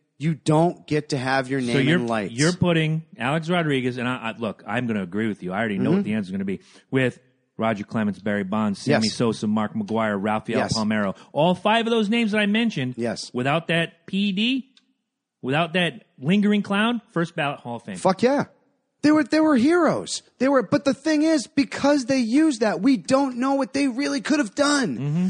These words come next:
Speaker 1: And you have people like Carl Ripken Junior, and you have people like Teixeira, and you, and right now, you have people like Ortiz, and you have people like fucking Petey that go out there and they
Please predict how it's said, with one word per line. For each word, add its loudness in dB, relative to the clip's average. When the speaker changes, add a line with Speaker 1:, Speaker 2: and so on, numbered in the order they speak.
Speaker 1:
And 2
you 6
have 0
people 2
like -2
Carl 2
Ripken 0
Junior, 0
and 2
you 6
have 0
people 2
like 0
Teixeira, 0
and 2
you, 2
and 4
right 4
now, 2
you 4
have 2
people 2
like 0
Ortiz, 0
and 2
you 4
have 0
people 2
like 0
fucking 0
Petey 2
that 0
go 4
out 2
there 2
and 2
they 0